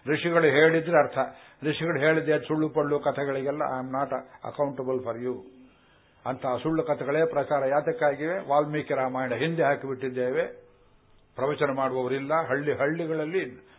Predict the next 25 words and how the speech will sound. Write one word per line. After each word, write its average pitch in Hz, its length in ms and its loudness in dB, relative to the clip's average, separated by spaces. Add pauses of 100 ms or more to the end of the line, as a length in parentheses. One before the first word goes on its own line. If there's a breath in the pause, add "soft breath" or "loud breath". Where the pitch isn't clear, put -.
(100)
ಶ್ರಾವಣ 147 320 -2
ಮಾಸ 139 240 -4
ಬಂತು, 139 380 -4
ಒಂದು 131 260 -6
ತಿಂಗಳು, 135 380 -8
ಎರಡು 127 160 -10
ತಿಂಗಳು, 139 180 -12
ಮೂರು 127 200 -12
ತಿಂಗಳು 135 220 -14
ಹೇಳ್ತಾ 139 240 -6
ಇದ್ರು, 131 380 -6 (580 soft breath)
ನಿಮಗೆ 123 200 -6
ಜನ 117 160 -2 (100)
ಹೇಳುವವರಿಲ್ಲ. 127 600 -2
ಇವತ್ತು 123 320 -4
ಹೇಳ್ತಿದ್ದೆ 123 640 -6
ನಮ್ಮ 110 160 -12
ರಾಮಸ್ವಾಮಿಯವರಿಗೆ, 117 880 -6 (600 soft breath)
ಈ 120 100 -6
ಗೋಖಲೆ 131 400 -4
ಇನ್ಸ್ಟಿಟ್ಯೂಟಿಗೆ 127 520 -4
ಒಂದು 113 120 -8
ನಾಲ್ಕು 131 440 -4
ವರ್-, 123 260 -4
ವರ್ಷದಿಂದ 127 500 -4